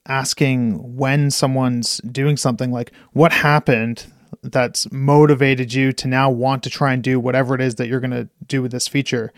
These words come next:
just gives you a lot of insight into what the best way to actually solve that problem is that you don't get with that sort of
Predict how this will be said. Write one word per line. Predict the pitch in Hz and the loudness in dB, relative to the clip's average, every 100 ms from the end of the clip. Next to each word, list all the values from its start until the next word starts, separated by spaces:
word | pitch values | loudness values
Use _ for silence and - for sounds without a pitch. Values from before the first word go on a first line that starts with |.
| - - _ | -20 -20 _
just | - | 0
gives | - 156 | 2 6
you | 151 | 6
a | |
lot | 139 135 | 6 4
of | |
insight | 127 139 - 120 | 2 0 2 2
into | 120 120 123 | 0 -2 0
what | 120 | 0
the | 117 | -2
best | 107 123 - | -4 -4 -4
way | 127 120 120 117 _ _ _ | -2 0 -2 -4 _ _ _
to | - | -4
actually | 123 123 127 117 101 | -4 -2 -2 -2 -4
solve | - 139 123 | 2 2 2
that | 123 113 | 0 -2
problem | 139 127 127 120 | 2 2 2 0
is | 113 | 0
that | 127 | -2
you | 127 | -2
don't | 120 147 135 | 2 0 2
get | 135 127 | 0 0
with | 127 113 | -2 -4
that | 120 | -4
sort | - 139 127 | 0 0 0
of | 117 | -4